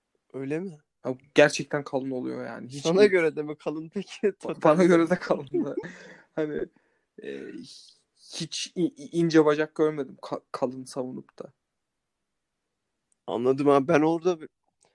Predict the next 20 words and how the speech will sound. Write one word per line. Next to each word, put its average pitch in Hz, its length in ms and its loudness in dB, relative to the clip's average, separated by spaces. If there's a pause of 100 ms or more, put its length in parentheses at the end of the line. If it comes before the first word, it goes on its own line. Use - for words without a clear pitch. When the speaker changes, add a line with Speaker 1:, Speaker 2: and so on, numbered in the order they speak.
(1000)
Speaker 1:
Ge-, - 120 -10 (920)
Doğuş'um, 185 420 4
bu 208 180 -2 (300)
kilo 226 300 4
muhabbetine 190 580 0
nasıl 180 280 -8
bakıyorsun 131 540 -12
ya? 117 380 -10 (800)
Speaker 2:
<clears throat> 196 100 0 (600)
Kilo 165 220 2
muhabbetini 165 720 2 (160)
neresinden 131 800 -2
ele 120 200 -8
alalım 120 320 -6
abi? 123 180 -6 (200)
Şey 139 280 -6
mi? 123 160 -10 (580)
Şişman - 440 -6
olan 147 240 -2
kadınların, 143 600 -6